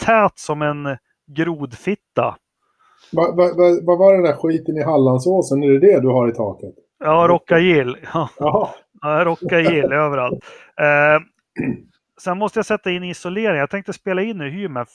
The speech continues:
Speaker 1: Fan vad rått det var i den när det inte var någon isolering. Men,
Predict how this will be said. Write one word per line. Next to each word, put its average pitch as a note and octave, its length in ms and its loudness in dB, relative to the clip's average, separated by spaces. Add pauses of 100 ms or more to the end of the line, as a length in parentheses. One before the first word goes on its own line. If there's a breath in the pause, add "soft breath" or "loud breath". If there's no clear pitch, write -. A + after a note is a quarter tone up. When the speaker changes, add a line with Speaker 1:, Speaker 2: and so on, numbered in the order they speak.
Speaker 1:
Fan D#3+ 260 2
vad F3+ 200 2
rått G#3+ 200 -4 (100)
det C3+ 80 0
var B2 240 2
i B2 80 0
den A#2+ 160 -2
när A#2+ 80 -6
det B2 60 -6
inte B2 160 -14
var B2+ 120 -8
någon A#2+ 100 -10
isolering. C3+ 640 -4
Men, D3 220 -6